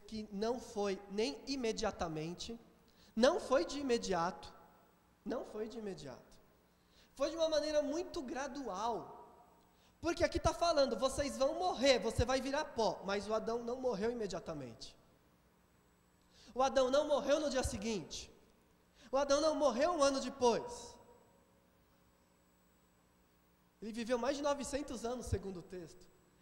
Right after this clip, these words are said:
E todos antes do dilúvio vivem mais de novecentos anos.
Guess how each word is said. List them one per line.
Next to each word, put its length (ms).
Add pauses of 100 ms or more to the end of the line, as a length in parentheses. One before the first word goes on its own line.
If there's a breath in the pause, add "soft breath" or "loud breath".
(140)
E 80
todos 560
antes 200
do 160
dilúvio 520
vivem 400
mais 240
de 80
novecentos 680
anos. 380